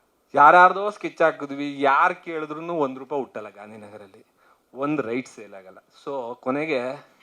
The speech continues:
ಡಿಸೈಡ್ ಮಾಡಿದೆ, ದೇವ್ರೊಬ್ಬಿದ್ದಾನೆ, ಕನ್ನಡ ಜನತೆ ನಮ್ ಕೈ ಬಿಡಲ್ಲ,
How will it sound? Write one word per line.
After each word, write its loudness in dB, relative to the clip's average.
ಡಿಸೈಡ್ -6
ಮಾಡಿದೆ, -10
ದೇವ್ರೊಬ್ಬಿದ್ದಾನೆ, -8
ಕನ್ನಡ -4
ಜನತೆ -4
ನಮ್ -4
ಕೈ -6
ಬಿಡಲ್ಲ, -6